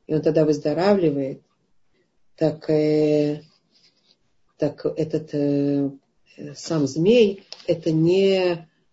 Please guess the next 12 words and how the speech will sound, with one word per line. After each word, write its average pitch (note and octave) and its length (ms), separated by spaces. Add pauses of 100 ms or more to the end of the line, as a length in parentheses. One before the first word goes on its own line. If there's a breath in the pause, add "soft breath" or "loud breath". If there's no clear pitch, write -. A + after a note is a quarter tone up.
(240)
э, C#3 640 (680)
для D3+ 140
них E3+ 120
что-то - 200
должно E3+ 260
сказать F3 320
другое, E3 600 (280)
какая-то E3 300
причина, F3 720 (500)
почему, D3+ 640 (360)
э, C#3 640 (360)
змей. C3 560